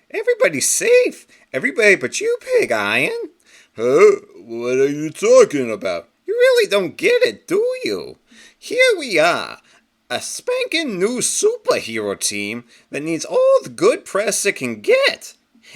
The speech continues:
And you nearly turn us all into instant supervillains instead.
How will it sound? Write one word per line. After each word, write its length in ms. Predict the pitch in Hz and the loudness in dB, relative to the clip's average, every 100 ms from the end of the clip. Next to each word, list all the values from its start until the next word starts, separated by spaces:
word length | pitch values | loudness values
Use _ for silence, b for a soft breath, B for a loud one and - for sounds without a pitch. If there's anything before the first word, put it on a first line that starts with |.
| B | B
And 180 | 135 120 | -6 -4
you 320 | 110 233 403 | -6 -4 -2
nearly 380 | 339 302 302 233 | -2 -2 -2 -4
turn 240 | - 196 214 | -4 -6 -6
us 140 | - | -6
all 200 | 180 508 | -4 -4
into 280 | 440 214 - | -4 -6 -6
instant 460 | 208 - - 139 113 | -8 -6 -8 -8 -8
supervillains 840 | - 262 277 214 185 143 135 113 | -8 -10 -10 -10 -4 -4 -4 -6
instead. 720 | 104 98 - 403 466 480 95 | -8 -8 -6 -4 -4 -4 -6